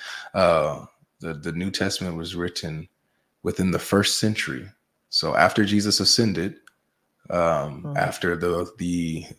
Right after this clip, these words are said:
Speaker 1: disciples and apostles went around the world preaching, and then some of them were getting unalived, they began to write down their traditions,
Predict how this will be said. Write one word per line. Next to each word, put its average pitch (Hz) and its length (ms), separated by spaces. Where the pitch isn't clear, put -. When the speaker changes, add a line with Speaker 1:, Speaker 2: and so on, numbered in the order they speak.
Speaker 1:
disciples 90 520
and 90 100
apostles 87 560
went 85 180
around 87 300
the 87 80
world 85 500
preaching, 90 480
and 78 100
then 80 140
some 87 200
of 82 60
them 80 140
were 78 60
getting 78 300
unalived, 87 760
they 95 100
began 82 300
to - 120
write 82 300
down 87 500
their 80 140
traditions, - 840